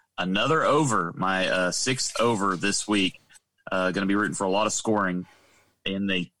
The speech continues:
Coastal Carolina versus Texas State game. Now, it's, uh, kinda daring, I think, taking an over with Coastal Carolina, but I've, I've watched this Texas State offense, and they perform really well at home, and, uh, they've hit the over in four of their last five.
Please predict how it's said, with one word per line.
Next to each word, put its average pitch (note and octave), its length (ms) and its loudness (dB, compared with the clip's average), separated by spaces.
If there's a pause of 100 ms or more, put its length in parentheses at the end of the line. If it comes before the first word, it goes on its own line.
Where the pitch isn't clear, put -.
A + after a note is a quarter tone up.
(100)
Coastal D3 360 0
Carolina B2 480 0
versus G#2 360 -4
Texas G#2 400 -4
State G2 340 -2
game. E2+ 380 -6
Now, F#2+ 340 0
it's, F#2+ 260 -2
uh, F2+ 280 0 (1700)
kinda D3 220 0
daring, B2+ 340 2
I A2 80 2
think, G#2+ 240 -2
taking G#2+ 320 0
an F#2+ 60 0
over F#2+ 480 0 (120)
with G2 200 -4
Coastal G#2 320 -4
Carolina, G2 500 0
but E2+ 160 -4
I've, F2 260 -2
I've F2 120 -4
watched G2+ 260 -2
this G2 160 -6
Texas G2+ 340 -4
State G2 240 -2
offense, F#2+ 520 -2
and F2 100 -4
they F#2 80 -2
perform F2 380 -6
really F#2+ 200 0
well F#2 260 0
at - 100 -8
home, G2+ 380 -4 (640)
and, F2 260 -2
uh, F2 180 0
they've F2 180 -2
hit G2+ 200 -2
the F2+ 140 2
over F#2 340 0
in F2+ 80 -4
four F#2 260 -2
of F2+ 80 -4
their F2+ 100 -2
last F2 280 -2
five. F2+ 340 0